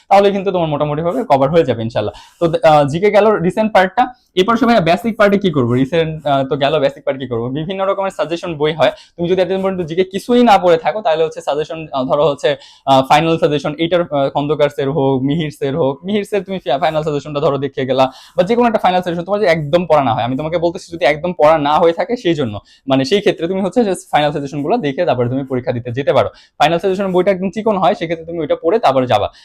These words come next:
কিন্তু যদি তোমার আগে কিছুটা পড়া হয়ে থাকে, অল্প কিছু বাকি আছে, সেক্ষেত্রে তুমি ইম্পর্টেন্ট টপিকগুলোকে সিলেক্ট করে then হচ্ছে ওগুলো পড়ে যাও। আর না হয় just হচ্ছে ফাইনাল সাজেশনগুলো পড়ে তুমি যাইতে পারো, কোনো সমস্যা হবে না ইনশাল্লাহ। ওকে,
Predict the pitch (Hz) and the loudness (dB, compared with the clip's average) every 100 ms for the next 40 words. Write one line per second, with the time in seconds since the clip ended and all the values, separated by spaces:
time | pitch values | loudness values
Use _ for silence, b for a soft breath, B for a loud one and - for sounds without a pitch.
0 | b - 247 233 151 175 208 220 214 143 | b 0 2 2 2 0 2 2 2 2
1 | 151 196 - - 208 208 190 185 196 - | 2 2 0 -4 0 2 4 4 4 0
2 | 208 185 - 185 208 214 214 175 170 185 | -2 -4 0 0 0 -2 2 2 4 -2
3 | 165 - - 170 190 185 185 165 170 170 | -2 -6 -6 -4 -4 -4 -6 -2 -2 -2
4 | 170 156 165 156 156 170 196 135 156 160 | -2 -2 -2 -6 -4 -4 -8 -10 -8 -6
5 | 160 240 185 147 131 - 139 123 123 131 | -2 -2 -2 -4 -6 -4 0 0 2 2
6 | 117 - b b 139 175 196 208 277 - | 0 -4 b b 2 4 4 4 2 -2
7 | - 170 - 180 - - _ 151 151 147 | -6 -6 -4 -6 -6 -10 _ 0 0 0
8 | 135 143 143 196 240 147 151 190 254 123 | -2 -2 -2 -2 0 0 0 -2 -2 -2
9 | 110 120 165 180 151 120 120 101 95 104 | -2 -6 -6 -6 -4 -4 -2 -4 -4 -8
10 | 113 107 95 - _ 202 | -8 -8 -8 -12 _ -4